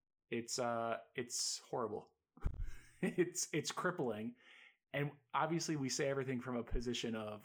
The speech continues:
we have jobs and, and, you know,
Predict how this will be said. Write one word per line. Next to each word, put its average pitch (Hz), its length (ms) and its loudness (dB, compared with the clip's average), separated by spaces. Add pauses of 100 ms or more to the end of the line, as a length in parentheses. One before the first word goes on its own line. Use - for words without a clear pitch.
we 117 140 0
have 117 320 -2
jobs 117 520 -4 (220)
and, 104 140 -10 (320)
and, 98 420 -10 (100)
you 120 120 -6
know, 98 140 -6